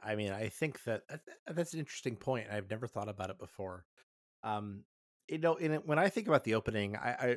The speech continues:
always just think about, like, the Magitech walking through the snow forward, um, as,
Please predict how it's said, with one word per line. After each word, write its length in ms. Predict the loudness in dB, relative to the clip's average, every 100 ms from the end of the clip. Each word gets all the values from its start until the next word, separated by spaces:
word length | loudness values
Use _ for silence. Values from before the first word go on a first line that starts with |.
| 2
always 340 | 4 4 2
just 220 | 0 -6
think 160 | -6 -6
about, 300 | -2 -4 -4
like, 260 | -10 -10 -16 -16
the 380 | -8 -8 -6 -10 -4
Magitech 640 | 0 0 -2 -2 -2 -2
walking 440 | -2 -2 -2 -8 -8
through 160 | -10
the 80 | -10
snow 420 | -8 -6 -4 -6
forward, 680 | -6 -6 -4 -2 0 -2 -4 _ _ _ _ _ _ -4
um, 240 | -2 -2
as, 720 | -2 -2 -2 -2 -6 -8 -10